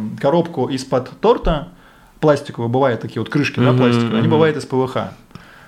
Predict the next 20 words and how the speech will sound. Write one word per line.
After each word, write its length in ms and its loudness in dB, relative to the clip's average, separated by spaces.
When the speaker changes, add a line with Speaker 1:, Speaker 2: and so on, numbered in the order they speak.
Speaker 1:
То 80 -4
есть 200 -4
их, 260 -2
э, 300 2
ну, 100 -2
практически 460 -4
никуда 520 -2
не 120 -4
сдать. 240 -4
Все 160 4
остальные, 640 2
а, 460 2
од-, 200 -2
однерку, 540 0
двойку, 720 0
четверку, 380 -2
пятерку, 380 -4
шестерку 460 -2
виды 200 0
пластика 640 -2